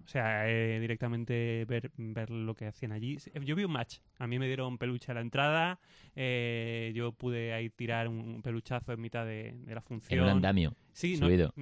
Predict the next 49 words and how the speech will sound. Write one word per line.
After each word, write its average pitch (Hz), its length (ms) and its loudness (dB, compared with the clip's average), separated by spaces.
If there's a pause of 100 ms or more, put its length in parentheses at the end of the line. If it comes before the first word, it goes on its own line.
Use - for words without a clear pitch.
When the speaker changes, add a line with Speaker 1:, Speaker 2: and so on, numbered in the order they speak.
Speaker 1:
subido 143 400 2
un 151 60 2
andamio. 147 880 2
Buah, 113 220 -8
no, 117 200 -8
o 131 60 -10
sea, 120 240 0 (100)
me, 120 240 -2
me 120 220 -4
voló 127 340 2
completamente 147 400 -2
la 143 80 -2
cabeza. 147 380 -2 (260)
Me 151 120 0
hice 165 120 -2
adicto 139 400 -4
a 127 140 -2
ir 120 100 -4
a 113 40 -4
Asura. 110 400 -10
O - 20 -20
sea, 113 480 -6
siempre 127 380 -6
que 135 80 -4
había 139 180 -4
match, 196 280 -8 (440)
yo, 127 240 0
mm, 123 420 -8
volvía 117 360 2
y - 20 2
volvía 123 300 0
y - 20 -2
volvía 123 420 -2
y, 107 500 -8
y 110 100 -10
a 104 160 -8
todo 107 220 -8
el - 40 -6
mundo 110 160 -6
que 107 80 -8
podía 113 140 -6
se - 100 -10
lo 120 60 -4
iba 110 100 -6
contando 123 320 -8
y 147 60 -4
me - 60 -4
iba 120 40 -4
apuntando. 113 460 -6